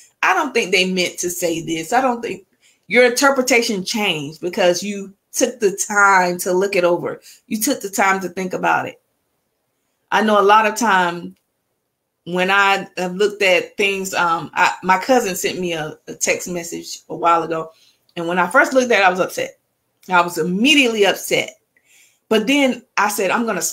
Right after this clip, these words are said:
before I respond, I'm gonna sleep on it." So I waited. I was not gonna respond that same day. So the next day morning, I woke up and I read her text message again, and it sounded totally different because I wasn't in my emotions.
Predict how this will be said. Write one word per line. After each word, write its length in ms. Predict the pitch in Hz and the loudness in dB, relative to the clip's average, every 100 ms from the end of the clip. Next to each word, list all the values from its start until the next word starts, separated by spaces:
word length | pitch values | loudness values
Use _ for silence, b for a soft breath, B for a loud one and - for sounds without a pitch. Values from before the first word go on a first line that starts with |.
| 190 | -6
before 320 | 185 208 247 | -8 2 4
I 100 | 294 | 6
respond, 720 | 330 339 349 359 285 208 185 | 2 0 0 2 4 4 2
I'm 140 | 214 214 | -4 -4
gonna 180 | 185 | -6
sleep 380 | 165 - 226 220 | -8 -8 -8 -8
on 200 | 165 156 | -10 -10
it." 180 | 139 - | -12 -16
So 140 | - 165 | -2 2
I 360 | 170 170 190 | 4 4 0
waited. 400 | - 175 185 180 - | -6 -4 -4 -4 -2
I 100 | 185 | 0
was 140 | 180 180 | 0 -2
not 220 | 185 190 | -4 -4
gonna 180 | 202 214 | -4 -8
respond 500 | 220 233 226 208 190 | -4 2 2 2 0
that 200 | 160 - | -2 -2
same 360 | 190 185 185 | -2 -2 -2
day. 420 | 185 180 127 95 b b b b | 0 0 0 -6 b b b b
So 280 | - 196 185 | -4 0 0
the 100 | 175 | 0
next 380 | 175 185 214 | 0 0 0
day 240 | 233 208 175 | 0 2 0
morning, 400 | 202 214 226 220 | 0 2 2 2
I 100 | 214 | 2
woke 240 | 214 214 | 2 0
up 120 | 226 220 | 0 -2
and 120 | 185 | -4
I 60 | |
read 360 | 165 165 180 185 | -4 0 0 0
her 340 | 214 202 202 - 185 185 | 0 0 -2 -12 -18 -6
text 260 | 233 214 220 | -4 -2 -2
message 340 | 208 214 196 | -4 -4 -8
again, 280 | 196 214 202 | -4 -2 -2
and 120 | 190 | 0
it 100 | 175 | -2
sounded 520 | - 208 240 254 185 | 0 2 4 4 2
totally 420 | 233 214 240 254 | 2 2 2 0
different 440 | 233 294 339 170 - _ B B B B | 0 0 -2 -8 -12 _ B B B B
because 340 | 220 220 233 226 | -2 4 4 6
I 100 | 208 | 4
wasn't 400 | 214 247 240 - | 4 4 2 -2
in 160 | 208 | -2
my 160 | 214 196 | 0 0
emotions. 880 | 190 202 196 202 175 151 - - | 0 0 0 -2 -6 -10 -14 -20